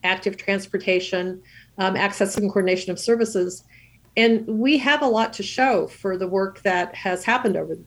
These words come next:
the last five years. Um, we have the establishment of the Food and Farm Council, who's working on the master food plan right now. Uh, the Crisis Stabilization Unit opened at Pawnee Mental Health Services.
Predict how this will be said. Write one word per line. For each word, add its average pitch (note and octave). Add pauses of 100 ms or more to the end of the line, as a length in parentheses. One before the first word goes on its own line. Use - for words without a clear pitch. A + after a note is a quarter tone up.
(160)
the E3+
last E3+
five D#3+
years. D#3 (400)
Um, F#3
we G3+
have G3+
the G3
establishment G3
of F#3
the F#3
Food G3
and F#3
Farm F#3+
Council, A#3+ (380)
who's G3
working G3+
on F#3+
the F#3+
master F#3
food G#3
plan A#3
right A3
now. A3 (420)
Uh, F3+
the G3
Crisis G#3
Stabilization G3
Unit A3+
opened F#3+
at -
Pawnee F#3+
Mental F3+
Health F3
Services. A#3+